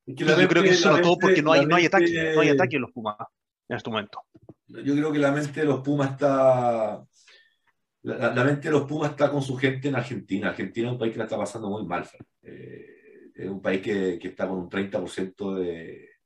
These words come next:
Speaker 1: de inflación. Eh, o sea, sus familiares cada día son treinta por ciento más pobres. Entonces, eh, eh, es un, es un tema, digamos. O sea, no, no, yo creo que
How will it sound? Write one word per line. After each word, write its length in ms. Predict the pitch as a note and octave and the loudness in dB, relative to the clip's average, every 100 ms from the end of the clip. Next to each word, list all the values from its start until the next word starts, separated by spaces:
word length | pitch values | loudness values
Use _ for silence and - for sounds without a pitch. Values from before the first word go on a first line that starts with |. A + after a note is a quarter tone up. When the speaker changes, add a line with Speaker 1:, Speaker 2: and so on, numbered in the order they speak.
| _ _ _ _ _ _ | _ _ _ _ _ _
Speaker 1:
de 200 | - D#2 | -14 -10
inflación. 680 | D2+ - - F#2+ G#2 A2+ B2+ - _ _ _ _ _ _ _ | -8 -10 -8 -4 -4 -6 -14 -20 _ _ _ _ _ _ _
Eh, 1040 | - F2 E2 E2+ - - - - - - _ _ | -10 -8 -8 -10 -12 -14 -16 -18 -20 -20 _ _
o 100 | - | -18
sea, 320 | - F#2+ F2+ | -6 -2 -2
sus 200 | E2 - | -4 -10
familiares 420 | G2 E2+ F#2+ G#2 F#2+ | -8 -4 -2 -2 -2
cada 300 | G2+ G2 F#2+ | 0 0 0
día 280 | G#2+ A2 | 0 -2
son 680 | - - - A#2+ F#2 G2 - _ _ _ _ _ _ _ - | -2 -8 -8 -4 -4 -6 -12 _ _ _ _ _ _ _ -4
treinta 280 | F#2 F#2 | -2 -2
por 100 | G#2 | -4
ciento 220 | G2 G2+ G2+ | -4 -4 -2
más 120 | F#2 | 0
pobres. 420 | - G#2 G#2+ B2+ - _ _ _ _ _ | 2 2 0 -8 -14 _ _ _ _ _
Entonces, 600 | - G2+ B2 C3 A#2+ - - _ | -10 -2 2 4 4 2 -8 _
eh, 720 | - A#2 A2+ A2 G2+ G2 G2 G2+ | 0 4 6 6 6 4 2 0
eh, 520 | G#2 G2 F#2+ F#2+ F#2 | 0 2 2 -2 -4
es 160 | - B2 | -2 0
un, 180 | C#3 C3+ | 0 0
es 60 | |
un 200 | C3 B2+ | -2 0
tema, 240 | D#3 C3 - | 0 2 0
digamos. 320 | C#2+ - - | -2 -8 -10
O 40 | |
sea, 220 | - G#2+ | -2 -2
no, 880 | G#2 A2 A2 G#2+ G#2 G2+ G2 F#2+ F#2 G2 | 0 0 0 0 0 -2 -2 -4 -6 -6
no, 580 | G#2 G#2 G2+ G2 F#2+ A2+ | -4 -2 -2 -2 -2 -2
yo 100 | A2+ | 2
creo 300 | A#2+ B2+ A#2 | 2 4 4
que 480 | A#2 A2+ A2 G2+ | 4 4 4 0